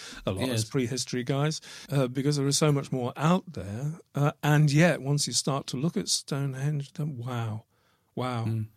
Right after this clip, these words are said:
Speaker 1: But don't take the stuff you see in the media. This is not the first nor the last time that we're gonna, you know, pop up
Speaker 2: Mm.
Speaker 1: probably and comment on what's being said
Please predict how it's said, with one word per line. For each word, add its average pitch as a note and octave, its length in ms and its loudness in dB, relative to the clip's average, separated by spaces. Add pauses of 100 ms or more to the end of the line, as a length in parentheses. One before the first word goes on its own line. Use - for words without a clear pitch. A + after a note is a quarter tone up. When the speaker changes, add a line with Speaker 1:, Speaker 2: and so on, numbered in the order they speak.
(840)
Speaker 1:
But D3 380 -2
don't D#3+ 380 2
take D3 540 0 (260)
the C#3 220 -2
stuff D3+ 440 0
you C#3+ 200 -2
see C#3+ 520 0 (220)
in C#3+ 200 2
the C#3+ 60 4
media. C#3 500 2
This C#3+ 200 -2
is D3+ 140 -2
not D3+ 280 0
the C#3 60 -6
first C#3 360 2
nor D3 140 2
the C#3+ 100 -2
last C#3+ 340 0
time B2+ 340 2 (220)
that D3+ 100 0
we're C#3 140 -4
gonna, C3+ 340 -2 (220)
you F#3+ 180 -4
know, A#2+ 180 -2 (120)
pop C#3 200 0
up A2+ 180 2
Speaker 2:
Mm. A2 80 -4
Speaker 1:
probably A#2+ 420 -4
and B2+ 140 -8
comment C3 440 -4
on C#3 260 -4 (280)
what's - 220 -6
being C3+ 260 0
said C3 320 0